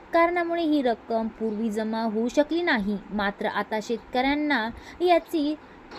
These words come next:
थकीत रक्कम मिळणार आहे. तर शेतकरी मित्रांनो, पिकाचे नुकसान झाल्यास आर्थिक मदत दिली जाते.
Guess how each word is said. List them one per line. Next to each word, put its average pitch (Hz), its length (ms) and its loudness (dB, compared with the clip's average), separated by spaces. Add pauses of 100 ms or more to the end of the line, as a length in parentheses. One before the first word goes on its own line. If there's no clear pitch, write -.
(640)
थकीत 294 560 6
रक्कम 254 340 2
मिळणार 208 360 4
आहे. 196 340 4 (240)
तर 165 120 4
शेतकरी 220 440 2
मित्रांनो, 262 480 2
पिकाचे 208 420 0
नुकसान 285 500 2
झाल्यास 294 500 4
आर्थिक 214 360 -2
मदत 208 200 2
दिली 277 300 2
जाते. 202 420 2